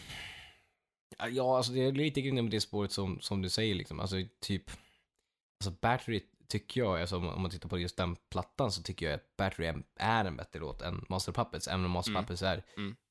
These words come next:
Speaker 1: riktigt bra. Men det kan ju också gå hand i hand med att jag menar, att jag tycker att den är lite uttjatad, liksom, kommersiellt
Speaker 2: Mm.
Speaker 1: utifrån, kontra, liksom, Battery eller,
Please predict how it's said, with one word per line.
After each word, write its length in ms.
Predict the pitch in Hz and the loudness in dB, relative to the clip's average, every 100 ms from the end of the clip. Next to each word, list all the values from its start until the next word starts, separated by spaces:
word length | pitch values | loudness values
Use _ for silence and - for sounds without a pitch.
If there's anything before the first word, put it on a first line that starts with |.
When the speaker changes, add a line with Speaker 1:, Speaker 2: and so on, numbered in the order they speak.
| _ - | _ -2
Speaker 1:
riktigt 240 | 107 - 95 | 0 0 2
bra. 100 | 95 | 4
Men 100 | 107 | 4
det 60 | 131 | 6
kan 100 | 165 | 4
ju 40 | |
också 160 | 143 127 | 4 2
gå 100 | 120 | 4
hand 180 | 113 | 6
i 40 | 104 | 6
hand 160 | 104 | 4
med 60 | 95 | 2
att 80 | 95 | 0
jag 80 | 95 | 0
menar, 120 | 92 | -2
att 180 | - - | -4 -6
jag 240 | 104 - | -4 -4
tycker 200 | - 92 | -4 -4
att 100 | 92 | -2
den 140 | 92 90 | 0 2
är 80 | |
lite 280 | 90 - 87 - _ _ _ _ - | 0 -2 -4 -4 _ _ _ _ -4
uttjatad, 600 | 92 - 113 104 90 - - _ _ _ | -4 2 2 4 0 -6 -18 _ _ _
liksom, 140 | 101 87 | -6 -4
kommersiellt 500 | 92 90 92 87 85 | -2 0 2 0 -2
Speaker 2:
Mm. 260 | - 107 | -4 -2
Speaker 1:
utifrån, 280 | 104 110 - | 0 -2 -8
kontra, 380 | - 101 90 90 | -2 0 0 -2
liksom, 260 | 85 90 87 | -2 -2 0
Battery 380 | 87 - 85 | 0 -2 -2
eller, 300 | 82 78 78 | -2 -2 -6